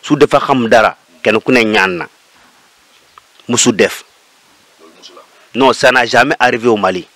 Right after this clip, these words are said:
Speaker 2: Et ça, c'est arrivé.
Speaker 1: Ça, c'est la première fois. Maa ngi ñaan Macky Sall.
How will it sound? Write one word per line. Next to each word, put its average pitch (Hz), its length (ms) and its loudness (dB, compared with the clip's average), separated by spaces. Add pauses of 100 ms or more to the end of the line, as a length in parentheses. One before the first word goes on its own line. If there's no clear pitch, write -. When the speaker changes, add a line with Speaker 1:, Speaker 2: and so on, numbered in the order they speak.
(340)
Speaker 2:
Et - 40 -20
ça, - 120 -20 (160)
c'est 95 80 -20
arrivé. 92 220 -20 (260)
Speaker 1:
Ça, 139 360 2
c'est - 200 0
la 120 160 4
première 156 540 2
fois. 107 300 2 (1700)
Maa 127 140 0
ngi 143 100 -2
ñaan 131 220 0
Macky 113 260 -2
Sall. 90 240 -6